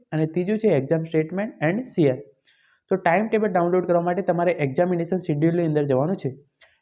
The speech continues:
યુનિવર્સિટીની જે પરીક્ષાઓ સોળ માર્ચ અને સત્યાવીસ માર્ચના રોજથી શરૂ થવા જઈ રહી છે, એ તમામે તમામ પરીક્ષાના જે ટાઇમ ટેબલ છે, એની પી ડી એફ મેં મારી Telegram ચેનલની અંદર મૂકેલી છે.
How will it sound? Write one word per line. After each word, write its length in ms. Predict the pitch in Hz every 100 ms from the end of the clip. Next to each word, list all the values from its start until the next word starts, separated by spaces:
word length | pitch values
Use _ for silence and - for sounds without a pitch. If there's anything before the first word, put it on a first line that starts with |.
| _
યુનિવર્સિટીની 680 | 147 196 233 226 196 202 202
જે 100 | 170 175
પરીક્ષાઓ 360 | 170 175 180 175
સોળ 240 | 165 165 160
માર્ચ 200 | 165 180 - 160
અને 100 | 175
સત્યાવીસ 400 | 165 147 180 196 185 151
માર્ચના 360 | 156 156 202 170
રોજથી 200 | 156 175
શરૂ 180 | 170 156 160
થવા 140 | 147
જઈ 80 | 156
રહી 120 | 214 214
છે, 80 | 160 - _ _ _ _ -
એ 100 | 190
તમામે 300 | 175 180 202 233 190
તમામ 160 | 185 180
પરીક્ષાના 380 | 170 170 180 180
જે 80 | 180
ટાઇમ 260 | 170 165 190
ટેબલ 260 | 180 175 180
છે, 100 | 226 156 - _ _ _ _ _ 175
એની 280 | 185 214 214
પી 100 | 180
ડી 140 | 175 202
એફ 60 | 196 185
મેં 140 | 180
મારી 180 | 175 185
Telegram 480 | 160 170 180 202 190 180
ચેનલની 360 | 160 170 185 160
અંદર 140 | 160 156
મૂકેલી 280 | 139 151
છે. 80 | 160